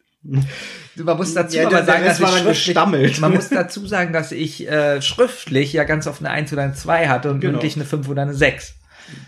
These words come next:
Speaker 2: Ja, ich hatte ja auch immer im Diktat eine eins. Wollte mich grad so ein bisschen positiv hervor-,
Speaker 1: Mhm.
Speaker 2: hervorheben.
Speaker 1: Naja,
Speaker 2: Ja.
Speaker 1: und, und, und zum Beispiel,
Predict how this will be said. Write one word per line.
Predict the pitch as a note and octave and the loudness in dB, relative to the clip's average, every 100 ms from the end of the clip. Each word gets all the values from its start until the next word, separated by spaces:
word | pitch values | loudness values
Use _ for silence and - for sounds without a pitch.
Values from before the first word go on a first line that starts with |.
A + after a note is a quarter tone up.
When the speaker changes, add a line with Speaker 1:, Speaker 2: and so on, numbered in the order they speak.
| - | -16
Speaker 2:
Ja, | - G#2 | -10 -8
ich | - | -4
hatte | G2 | 0
ja | G#2 | 2
auch | C3+ | 4
immer | C3 | 2
im | G#2+ | 2
Diktat | G#2+ G#2 A2+ G#2 | -2 0 0 0
eine | G#2+ | -2
eins. | A2 A2 - _ _ _ _ _ - _ _ _ - - _ | -2 -4 -12 _ _ _ _ _ -20 _ _ _ -20 -20 _
Wollte | - A#2 B2 | -2 0 2
mich | - | 2
grad | A#2+ G#2+ | 2 2
so | |
ein | A#2 | 2
bisschen | A2+ A2 | 0 0
positiv | A#2+ G#2 G#2+ | 0 0 -2
hervor-, | G#2+ A2+ G#2+ | -4 -4 -6
Speaker 1:
Mhm. | A2 | -4
Speaker 2:
hervorheben. | G#2 B2 G#2+ G2 - - - - - - | -2 -2 -2 -4 -10 -20 -18 -18 -18 -2
Speaker 1:
Naja, | G3+ F3+ | 4 4
Speaker 2:
Ja. | A#2+ A#2+ | 4 0
Speaker 1:
und, | C3+ B2 | -2 -2
und, | C3+ | -2
und | B2+ C3+ A2+ B2 | -2 -2 -2 -4
zum | B2+ | 2
Beispiel, | A#2+ A#2 - | 4 2 0